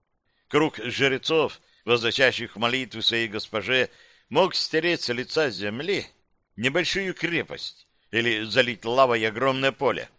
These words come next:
Единственное, что царапало душу Талана, это тот факт, что во время молений он и прочие жрецы вместе с алтарем становятся слишком уязвимыми.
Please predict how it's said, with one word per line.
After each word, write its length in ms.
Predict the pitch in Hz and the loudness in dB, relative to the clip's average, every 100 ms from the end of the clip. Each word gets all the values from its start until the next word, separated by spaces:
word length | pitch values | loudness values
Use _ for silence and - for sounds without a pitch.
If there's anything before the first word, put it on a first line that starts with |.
| _ _ _ _ _ _ _ _ _ _ | _ _ _ _ _ _ _ _ _ _
Единственное, 880 | 82 110 139 165 214 190 - 156 151 | -2 4 4 4 2 0 0 0 0
что 220 | 127 131 | -2 -4
царапало 720 | 131 - 139 156 - 123 120 | -2 2 4 4 2 0 2
душу 420 | 113 131 143 - 113 _ | 0 -4 -6 -6 -12 _
Талана, 640 | 107 117 143 143 131 117 _ _ _ _ _ _ | 0 4 2 2 0 -4 _ _ _ _ _ _
это 240 | 104 113 | -2 0
тот 240 | 113 165 165 | 2 0 2
факт, 280 | 156 165 - | 2 2 2
что 260 | - 123 | 0 2
во 120 | 117 | 2
время 360 | 120 127 131 117 | 2 2 2 0
молений 640 | 113 117 151 170 110 71 - _ _ _ _ - | 2 0 2 -2 -2 -12 -16 _ _ _ _ 2
он 300 | 135 143 110 | 4 4 2
и 220 | 110 104 | -4 -4
прочие 640 | 92 131 123 110 107 104 | -2 -2 -2 -2 -2 -2
жрецы 600 | 90 107 113 - 185 131 _ _ - - | -2 -2 -2 -2 -2 -2 _ _ -20 -4
вместе 440 | 123 131 - 104 | 0 0 0 -4
с 100 | - | 2
алтарем 640 | 120 127 139 131 78 64 _ _ _ | 2 2 0 0 -4 -10 _ _ _
становятся 720 | - - 113 120 175 175 - 160 | -14 -2 0 2 2 0 0 -2
слишком 600 | - 139 170 - 165 156 | -2 -2 -2 -2 -2 -2
уязвимыми. 880 | 147 139 98 113 151 160 139 82 | -2 -2 -2 -6 -6 -4 -6 -8